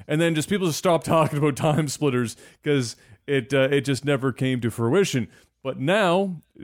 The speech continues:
both Time Splitters and, uh, another game that had a cult following called Second Sight, uh, got acquired by T H Q Nordic, who has been on a bit of a tear, snapping up some,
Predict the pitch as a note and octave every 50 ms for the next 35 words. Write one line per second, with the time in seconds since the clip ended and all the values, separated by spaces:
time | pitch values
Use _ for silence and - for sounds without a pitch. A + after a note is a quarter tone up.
0 | B2 A#2 A2 - D3 D#3 E3 D#3 - - - D3+ E3+ F#3 G3+ F#3+ - - - F#3+
1 | F3+ F3+ E3+ D3 E3 - D3+ D3+ E3 F3 F3 F3+ F#3 D#3 - - - C#3 C#3+ C#3
2 | C3+ C3 C#3 C3 C3 F3+ G#3 B3+ A3 D#3+ F3 D#3+ D3 C#3 C3+ B2 B2+ B2+ A#2+ A#2+
3 | - B2+ B2 B2 B2 - - B2 B2 A#2+ A#2+ A#2+ A2+ A2+ A#2 A2 G2+ - - D#3
4 | D#3 D3+ D#3+ D3 B2 - - B2+ B2 B2 B2 - - _ _ _ _ _ _ _
5 | _ _ _ _ B2+ C3 B2+ B2+ A#2 C3+ C3 C3 - - C#3+ D#3 E3 F3 F#3 F#3
6 | E3 C#3+ D3 C#3 C3+ - - F3 F3+ F3+ D#3+ - - D#3+ D3+ C#3 C3 C#3 D3+ D3
7 | B2+ A2 F#2+ - - B2 C3 B2+ A2 A2 E3+ G#3 A#3 A#3+ A3 E3+ B2+ D3+ E3+ F#3+
8 | D#3+ D3+ - - - D3+ D#3+ D#3 D3 B2+ A2 - - C#3 C3 C3+ C3+ - D3 C3
9 | C3 C3+ C3+ - - - B2 A#2+ A2+ A2